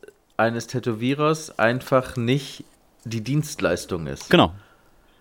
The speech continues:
Speaker 1: So, und das wird, glaube ich, oft missver-, äh, missverstanden. Ist ja geil.
Speaker 2: Missverstanden.
Speaker 1: Das wird oft missverstanden. Ich glaube,
Speaker 2: Ja.
Speaker 1: viele glauben, Tätowierer sind <coughs> dasselbe wie, äh, äh, Nagel-Dingsies.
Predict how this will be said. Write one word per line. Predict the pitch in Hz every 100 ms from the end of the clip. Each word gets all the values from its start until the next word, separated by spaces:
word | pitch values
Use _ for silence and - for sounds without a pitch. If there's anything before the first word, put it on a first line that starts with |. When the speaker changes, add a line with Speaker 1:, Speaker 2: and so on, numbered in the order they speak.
| _ _ _
Speaker 1:
So, | 107 117 98
und | 117 113 98
das | 113 156 175 135
wird, | 147 139 143
glaube | 147 131
ich, | 127 -
oft | 147 - -
missver-, | 131 - - 104 101
äh, | 107 -
missverstanden. | 110 139 - - 98 - 87 78
Ist | 76
ja |
geil. | 156
Speaker 2:
Missverstanden. | 87 85 92 110 - -
Speaker 1:
Das |
wird | -
oft | - 123
missverstanden. | 123 - 104 - 95 85 85 _ _ _ - - - - - _
Ich | 123
glaube, | 117 139
Speaker 2:
Ja. |
Speaker 1:
viele | 127 - 185 190
glauben, | 151 143 143 156 156
Tätowierer | 147 135 131 139 156 160 165 -
sind | 127 117 127 -
<coughs> |
dasselbe | - - 127 127 135 135 120
wie, | 127 123 123
äh, | 117 117 117 113 113 - 113 110 107 -
äh, | -
Nagel-Dingsies. | 113 113 117 117 104 98 90 - - - _ - 78 - 78 78 - - 101 87 - 82 80 -